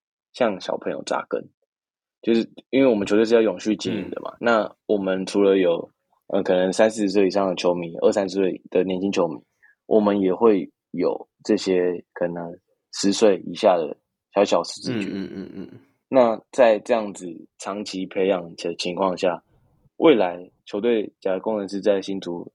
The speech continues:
Speaker 1: 成立二十年的时候，那些小朋友可能二十几岁刚出社会，他们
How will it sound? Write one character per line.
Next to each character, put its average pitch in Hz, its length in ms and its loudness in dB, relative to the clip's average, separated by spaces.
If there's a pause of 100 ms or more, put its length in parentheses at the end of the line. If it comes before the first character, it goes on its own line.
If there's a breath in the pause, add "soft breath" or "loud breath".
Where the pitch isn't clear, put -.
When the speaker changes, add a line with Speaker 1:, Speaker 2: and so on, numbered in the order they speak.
Speaker 1:
成 90 180 -8
立 95 220 0
二 110 100 6
十 - 180 -4
年 65 180 -6
的 67 80 -10
时 - 120 -6
候， - 200 -8 (360)
那 123 100 0
些 123 120 2
小 107 140 4
朋 98 120 -2
友 92 120 0
可 87 140 -2
能 78 120 -10
二 95 160 0
十 90 120 -6
几 80 140 -4
岁 87 220 -2
刚 92 180 -4
出 92 100 -4
社 87 180 -4
会， 85 80 -4 (160)
他 113 120 -2
们 113 200 2